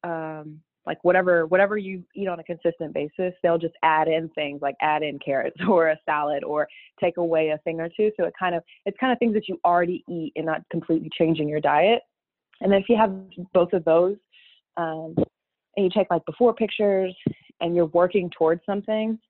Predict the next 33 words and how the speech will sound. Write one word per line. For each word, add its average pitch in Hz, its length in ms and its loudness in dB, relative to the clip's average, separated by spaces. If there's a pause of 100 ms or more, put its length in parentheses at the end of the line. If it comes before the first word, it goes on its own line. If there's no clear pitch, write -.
(300)
and 180 100 -2
it's 170 140 -6
not 180 220 0
just, 180 160 0
like, 170 160 2
you're 170 100 -2
going 185 280 2
in 180 60 -2
the 170 80 -4
gym, 170 540 -6
say 175 80 -2
you 175 80 0
don't 170 160 -4
feel 170 80 -2
like 165 140 -4
doing 165 200 -4
it, 165 100 -8
then 165 100 -4
you 165 100 -6
don't 156 180 0
do 156 160 2
it. 180 180 2 (380)
If 185 100 0
you 202 60 6
have, 202 140 4
like, 196 140 0
a 170 60 4
regimen 165 480 0
and 156 140 -8
every 165 220 -2
day 160 240 -2
you 156 160 -14
can 160 140 -8